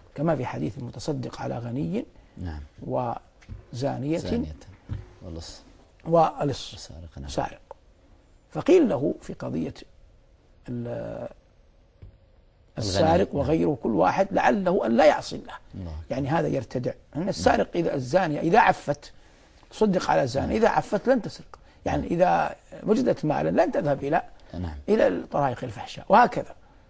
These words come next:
Speaker 1: فأحيانا العاقل يعطي من هذا الباب رجاء أن لا يعصى الله جل جلاله.
Speaker 2: الله.
Speaker 1: لكن هذه تندرج فيما في قول الله جل وعلا: "وما يعقلها إلا ال-،
Speaker 2: عليم.
Speaker 1: إلا العالمون".
Speaker 2: نعم.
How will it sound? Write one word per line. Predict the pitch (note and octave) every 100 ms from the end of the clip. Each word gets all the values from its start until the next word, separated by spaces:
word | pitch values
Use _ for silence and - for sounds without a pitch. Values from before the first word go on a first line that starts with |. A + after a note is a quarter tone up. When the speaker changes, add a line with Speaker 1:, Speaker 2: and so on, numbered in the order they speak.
| _
Speaker 1:
فأحيانا | - - F3 F#3
العاقل | A#2+ C#3+ F3+ B2
يعطي | B2+ D#3+ - C3
من | B2+
هذا | D#3 C3
الباب | A#2+ B2+ B2 - - _ - -
رجاء | C#3+ C#3+ F3+ -
أن | F#3+
لا | B3
يعصى | A#3+ - -
الله | C#3+ D3 - - - -
جل | C#3+ B2
جلاله. | C#3 - - - - G#2
Speaker 2:
الله. | F2+ D2+
Speaker 1:
لكن | D#3+ G3+
هذه | A#3 A3+ D#3+ A#3 -
تندرج | F4+ G3 B2
فيما | - C3 B2+ - -
في | -
قول | C3+ B2
الله | B2 A2
جل | B2+ A#2+
وعلا: | C#3 F#3+ B3 - - -
"وما | F3+ A#3+
يعقلها | C4+ F3+ F#3 E3+ C#3 C#3+
إلا | C#3 C3+
ال-، | E3+ - - - - -
Speaker 2:
عليم. | D#2
Speaker 1:
إلا | D2
العالمون". | D2 D2 - - -
Speaker 2:
نعم. | -